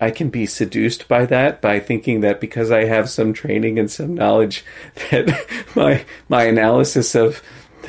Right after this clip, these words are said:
people, um, you know, maybe even Colleen, must be accurate. And one of the things that I'm constantly coming back to in my own therapy is my therapist will say to me, "Oh, yeah, yeah, therapists, they can get kind of, like, psych-, pseudo-psychologically minded and think that their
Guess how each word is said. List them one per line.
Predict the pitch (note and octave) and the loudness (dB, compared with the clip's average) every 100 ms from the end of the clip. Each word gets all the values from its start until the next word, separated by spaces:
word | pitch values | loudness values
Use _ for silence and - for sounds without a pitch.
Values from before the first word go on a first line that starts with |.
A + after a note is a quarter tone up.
| - | -6
people, | - B2 C3 B2+ C3+ C3+ - | -2 2 2 0 -2 -6 -2
um, | D3 A#2 A2 B2 D3 | 2 4 2 0 0
you | C#3+ | 0
know, | A#2+ | 0
maybe | A#2+ B2 B2 | 0 0 2
even | C3 C3+ | 2 2
Colleen, | B2+ B2 A#2 B2 B2 C3+ C3+ - - - - | 2 2 4 4 4 2 -2 -14 -20 -18 -6
must | C3+ B2+ - | 0 0 0
be | B2+ | -2
accurate. | A2 A2 - G#3 A#2 - | 0 0 0 0 2 2
And | A2+ A#2+ | 2 2
one | B2+ | 2
of | A#2+ | 2
the | A#2 A2+ - _ _ | 4 2 0 _ _
things | - B2+ A#2+ | -2 -2 0
that | B2+ | 2
I'm | A2 G#2 | 2 0
constantly | - - A#2 A#2+ C3 B2 A#2+ | -4 -6 -4 -4 -4 -4 -2
coming | C3+ A2+ A2 | -2 -2 2
back | G#2+ G#2+ | 0 0
to | - A2 G#2 | -2 -2 0
in | G2+ | 0
my | G2 G2 | 0 0
own | G#2 A2 | 0 -2
therapy | A2 G#2+ G#2 G#2 G2 | 0 0 0 0 0
is | F#2+ F#2 - - - - | 0 -2 -8 -18 -20 -4
my | A#2 | -2
therapist | A2 A#2+ - - | 2 0 0 -6
will | A#2+ | -4
say | - | -2
to | A2+ | 0
me, | G#2+ G#2 G2+ - - - | 2 0 -4 -18 -20 -2
"Oh, | C#3 C3 | 2 4
yeah, | B2+ A#2 | 4 4
yeah, | A#2 G#2 A2+ | 4 4 0
therapists, | - D3 D3 C#3 - | 0 0 2 -2 0
they | D3+ | -2
can | D#3 C3 | 0 0
get | C3+ | 0
kind | - B2+ | 0 0
of, | A#2+ A2 | 0 2
like, | G#2+ | 0
psych-, | - A#2 G#2 - | 2 0 0 -6
pseudo-psychologically | - - C#3 B2 A2+ A#2 A2+ G#2+ G#2+ G#2+ - A2 | -8 0 2 2 2 0 2 4 2 0 -2 0
minded | G2+ G2 G2+ G2+ | 0 0 0 2
and | G2+ F#2+ | 0 0
think | B2 A2 | -2 0
that | G#2+ G2+ | 0 0
their | G#2+ G#2 | 2 2